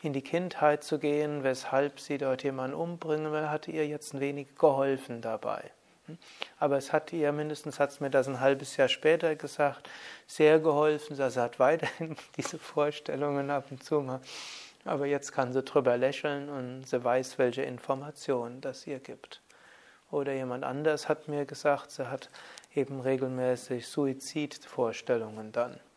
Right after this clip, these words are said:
Hm? Wenn was schief geht, dann, hm, stellt sich vor, wie sie aus dem zehnten Stock von einem Hochhaus runterspringt.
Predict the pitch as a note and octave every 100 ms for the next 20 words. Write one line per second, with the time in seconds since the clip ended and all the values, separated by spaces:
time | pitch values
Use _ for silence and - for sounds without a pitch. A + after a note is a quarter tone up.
0 | - D#3 - - - - _ C#3+ C#3 C3
1 | - - D#3 D3 - C3+ C3+ - B2+ A#2+
2 | B2 A#2 C3 E3 E3 _ _ - _ _
3 | _ _ - - _ - - C#3 C3+ B2+
4 | - D3 C#3 C3 C3 B2+ C3 C3+ B2 A#2
5 | - A#2+ B2+ - C3 B2+ B2+ - - -
6 | C3 - - B2 A#2+ A#2 B2+ - A#2+ A2
7 | - B2+ A2+ A2 G#2 - - A2+ G2+ -